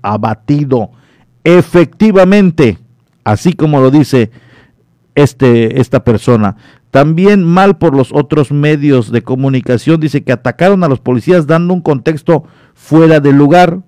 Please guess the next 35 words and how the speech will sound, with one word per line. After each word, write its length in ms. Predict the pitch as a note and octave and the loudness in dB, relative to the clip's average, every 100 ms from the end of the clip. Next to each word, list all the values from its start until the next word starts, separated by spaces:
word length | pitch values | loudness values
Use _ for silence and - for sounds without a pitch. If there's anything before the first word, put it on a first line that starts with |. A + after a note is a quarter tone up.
| - | -4
Bueno, 300 | D3+ C#3+ G#2 | -2 -2 -6
pues 160 | G2+ | -6
esto 240 | A#2 - B2 | -6 -2 0
ya, 280 | A#2+ B2 | 2 0
ya 200 | A#2 A2+ | 0 0
es 100 | A2+ | 0
de 80 | G#2+ | -2
los 160 | G#2+ G#2 | -4 -4
compañeros. 800 | G#2 G2 G#2 B2 C#3 D#3+ D#3+ _ _ _ _ - | -6 -6 -4 -2 2 0 -2 _ _ _ _ -4
Eh, 540 | G#2+ A2 A2 A2 G2+ - - _ | 0 2 4 2 -2 -10 -20 _
sería 540 | - D3 D#3+ G#3+ G3+ | -4 0 2 2 2
bueno 520 | D#3 D3+ A3 G3 F3 E3 | 2 2 2 4 0 0
que 140 | C3+ | -2
los 180 | A#2+ G#2+ | -2 -2
medios 420 | C#3+ D3+ D3+ - | -4 0 -2 -2
no 220 | C3 C3+ | -4 -2
difundieran 600 | C3+ - B2 A2+ B2 B2 | -2 -4 -4 -2 0 0
información 560 | A#2 - A#2 A2+ - A#2+ | -2 -2 -2 -4 -4 -6
con 200 | A#2 A2 | -4 -4
otros 260 | A#2 A#2 - | -4 -6 -6
contextos 640 | D3 - E3+ - G3+ - _ _ _ - | -6 -4 -6 -2 -4 -4 _ _ _ -2
o 140 | B2+ | -2
tratando 580 | C3+ B2 C#3+ D3+ D3 C#3 | 0 -2 0 0 0 -2
de 220 | A2+ A#2+ | 0 -4
afamar 760 | A#2 G#2+ - A2 A#2 C3 C3 C3 _ _ _ | -2 -6 -2 -2 0 0 0 -4 _ _ _
a 160 | A#2+ B2+ | 0 0
este 260 | C3 - | 0 -2
ciudadano 640 | A2 A2 G#2+ B2 B2+ C3+ - | -6 -4 -4 0 0 -2 -4
y 140 | A#2 | -4
dejando 440 | A2 G2+ B2+ C3 B2+ | -4 -2 -2 -2 -2
a 40 | |
los 100 | A2 | -4
policías 540 | - B2 B2 - A#2+ - | -4 -4 -4 -2 -2 -2
como 340 | A#2 G#2 G#2 | -6 -4 -4
malos, 640 | G#2 A2 A#2 A#2 A#2 - | -4 -2 0 0 0 -4